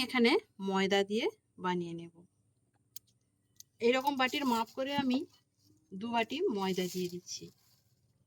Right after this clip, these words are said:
আপনারা চাইলে কিন্তু আটা ময়দা দু রকম দিয়েও করতে পারেন, আবার শুধু আটা দিয়েও করতে পারেন, আবার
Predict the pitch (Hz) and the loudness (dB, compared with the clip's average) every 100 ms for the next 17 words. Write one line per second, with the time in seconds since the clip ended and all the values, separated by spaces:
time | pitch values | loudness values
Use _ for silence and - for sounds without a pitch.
0 | _ _ _ _ _ _ _ _ - 247 | _ _ _ _ _ _ _ _ -2 2
1 | 285 302 294 262 285 285 302 320 320 - | 4 6 6 6 4 4 4 4 0 0
2 | 208 214 254 269 233 233 220 277 - _ | -2 2 4 4 4 2 4 4 4 _
3 | - 214 214 254 262 294 285 262 294 294 | -6 -2 2 4 4 4 4 4 2 2
4 | 294 302 294 196 196 196 214 - 240 233 | -2 -2 0 2 2 2 0 0 -2 4
5 | 285 277 285 277 302 294 302 311 311 370 | 6 6 6 6 4 2 -4 -2 2 2
6 | - 415 339 | 2 2 4